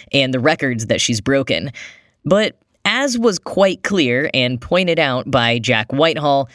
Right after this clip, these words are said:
in that photo, not only was the door big enough for DiCaprio's character Jack to lean onto, but Cameron himself was leaning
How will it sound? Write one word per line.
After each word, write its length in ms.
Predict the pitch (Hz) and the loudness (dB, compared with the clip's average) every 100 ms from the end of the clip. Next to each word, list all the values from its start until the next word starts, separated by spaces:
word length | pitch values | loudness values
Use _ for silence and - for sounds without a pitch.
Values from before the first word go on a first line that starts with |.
| - _ - | -18 _ 0
in 260 | 220 262 | 2 2
that 260 | 240 202 - | 2 0 -4
photo, 560 | - 208 196 147 131 123 | -2 0 2 2 0 -2
not 340 | 147 170 220 - | -2 0 0 -2
only 420 | 147 156 165 170 | -2 -2 -2 -2
was 240 | 143 143 | -2 -2
the 80 | 127 | -2
door 280 | 131 135 135 | -2 0 -2
big 200 | 120 127 | 0 -2
enough 300 | 135 139 - | 0 0 -2
for 300 | - 135 131 | -4 -2 -2
DiCaprio's 640 | 110 123 147 143 156 143 135 | -2 -4 -2 -2 -2 -2 -2
character 460 | - 131 127 131 | 0 0 0 -4
Jack 380 | 117 127 123 120 | -2 0 0 0
to 100 | - | -4
lean 220 | 131 135 | -2 0
onto, 440 | 135 139 139 160 160 - - _ - | 0 -2 0 -2 -2 -8 -20 _ 0
but 220 | 175 - | 0 0
Cameron 560 | - 190 220 269 269 240 | -4 0 2 2 2 2
himself 800 | 208 208 190 - 240 233 135 - | 2 0 0 2 4 2 0 -4
was 240 | 147 165 | -2 0
leaning 600 | 156 139 175 214 226 220 | 0 0 2 2 2 0